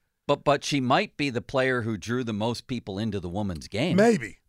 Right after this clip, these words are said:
Speaker 2: But she's
Speaker 1: Maybe.
Speaker 2: not the best player ever.
Speaker 1: No, she,
Speaker 2: But
Speaker 1: I, I
Speaker 2: in
Speaker 1: agree
Speaker 2: fact,
Speaker 1: with you.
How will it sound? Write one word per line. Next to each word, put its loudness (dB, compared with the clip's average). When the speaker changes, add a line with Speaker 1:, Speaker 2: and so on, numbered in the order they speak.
Speaker 2:
But 2
she's 4
Speaker 1:
Maybe. 4
Speaker 2:
not 4
the -2
best -2
player -4
ever. -6
Speaker 1:
No, 0
she, -6
Speaker 2:
But 6
Speaker 1:
I, 4
I 4
Speaker 2:
in 6
Speaker 1:
agree 4
Speaker 2:
fact, 4
Speaker 1:
with -14
you. -10